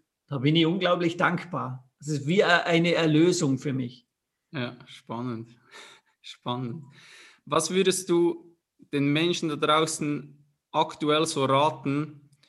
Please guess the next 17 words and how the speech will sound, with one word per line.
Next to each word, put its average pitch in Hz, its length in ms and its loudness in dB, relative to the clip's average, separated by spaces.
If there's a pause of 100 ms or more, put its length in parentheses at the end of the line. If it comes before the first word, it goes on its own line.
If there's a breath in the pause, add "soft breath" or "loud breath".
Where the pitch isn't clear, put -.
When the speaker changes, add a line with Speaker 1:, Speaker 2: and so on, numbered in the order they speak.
(140)
Speaker 2:
Was 147 300 -2
müsste 156 680 0
aktuell 143 480 2
jeder 151 460 0
Einzelne 147 560 0
tun, 165 480 0
um 151 380 0
eben 156 280 4
mit 143 200 0
dieser 147 200 -2
Situation 147 640 -2
besser 151 300 0
klarzukommen 151 880 0
und 135 140 -4
das, - 400 -4
wie 143 180 -2
du 139 120 -4